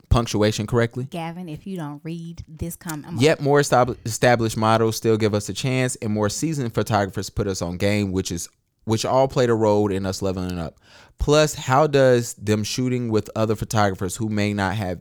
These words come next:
Speaker 1: your experience qua-, or quality yet interfere with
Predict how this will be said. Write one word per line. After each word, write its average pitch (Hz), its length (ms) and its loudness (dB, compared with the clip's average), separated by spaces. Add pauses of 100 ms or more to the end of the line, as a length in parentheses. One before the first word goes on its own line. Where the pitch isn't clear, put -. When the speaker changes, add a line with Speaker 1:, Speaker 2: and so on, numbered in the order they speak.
(280)
Speaker 1:
your 120 280 6
experience 104 520 -4
qua-, 120 520 0
or 110 180 2
quality 90 560 0 (480)
yet 139 560 0 (180)
interfere 113 420 4
with 101 220 0